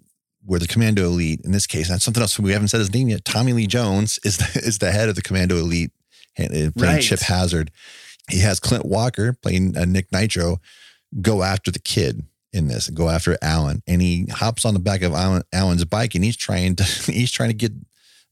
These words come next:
Speaker 1: get Archer, who was in the backpack.
Speaker 2: There's your other Gremlins tie-in is the dog.
Speaker 1: Yes. Oh man, I love when the dog shows up. I'm like, "Yes, perfect."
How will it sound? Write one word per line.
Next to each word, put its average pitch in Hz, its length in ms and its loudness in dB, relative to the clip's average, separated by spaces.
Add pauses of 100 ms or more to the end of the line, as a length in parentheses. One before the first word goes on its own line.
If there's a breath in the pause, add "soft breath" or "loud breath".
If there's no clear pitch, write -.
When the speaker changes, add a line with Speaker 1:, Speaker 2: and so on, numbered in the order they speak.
(140)
Speaker 1:
get 107 240 2
Archer, 98 440 2
who 104 140 2
was 98 120 2
in 98 80 2
the 95 60 2
backpack. - 600 -2 (260)
Speaker 2:
There's 143 240 -2
your 135 120 0
other 135 180 -2
Gremlins 127 480 0
tie-in 110 400 -2
is 110 180 -2
the 113 100 -2
dog. 110 480 -2 (280)
Speaker 1:
Yes. 90 380 0 (380)
Oh 92 120 4
man, 87 320 2
I 85 120 2
love 80 320 0
when 80 100 2
the 73 60 -2
dog 76 260 -2
shows 80 200 0
up. 92 140 -2
I'm 139 60 0
like, 185 200 -2
"Yes, 403 800 0 (300)
perfect." - 480 -2